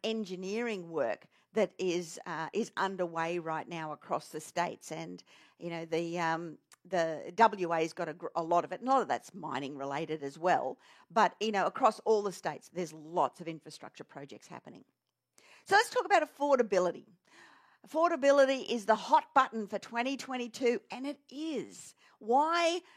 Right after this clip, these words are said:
is affordability such an issue? Well, you know, it was only a year ago, back in twenty twenty, I said, "We are the most affordable we have been for forty years." Why?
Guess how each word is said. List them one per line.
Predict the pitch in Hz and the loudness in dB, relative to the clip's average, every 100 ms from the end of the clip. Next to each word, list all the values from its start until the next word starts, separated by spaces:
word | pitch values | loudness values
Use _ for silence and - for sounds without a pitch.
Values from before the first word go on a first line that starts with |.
| - - | -8 -6
is | 240 | 0
affordability | 233 - 262 240 202 220 220 202 | -2 0 4 4 4 2 2 -2
such | 196 185 - | -6 -6 -6
an | 196 | -8
issue? | 196 147 175 | -6 -8 -8
Well, | 247 | -6
you | 269 | -4
know, | 277 262 269 - - | 2 2 0 -8 -4
it | 233 | -4
was | 262 269 | -2 -2
only | 320 349 311 | -2 -4 -2
a | 240 | -4
year | 190 254 330 277 | -2 -2 2 2
ago, | 214 180 | 2 -2
back | 185 214 220 | 0 0 -2
in | 208 | -10
twenty | 202 202 185 | -8 -6 -8
twenty, | - 359 330 180 | -10 -8 -4 0
I | 196 | 0
said, | - 190 | -2 -6
"We | 214 254 | -4 -4
are | 220 | -4
the | 214 | -6
most | 240 359 - | -8 -8 -10
affordable | 220 _ 302 294 226 175 202 | -14 _ -2 2 2 0 -2
we | 208 | -4
have | 180 - | -4 0
been | 247 214 196 285 - - | 0 0 -8 -12 -16 -14
for | |
forty | 240 254 214 | -2 2 2
years." | 208 285 359 143 - - _ _ _ _ _ _ _ | 0 -2 0 -2 -6 -18 _ _ _ _ _ _ _
Why? | 180 196 262 | 4 4 4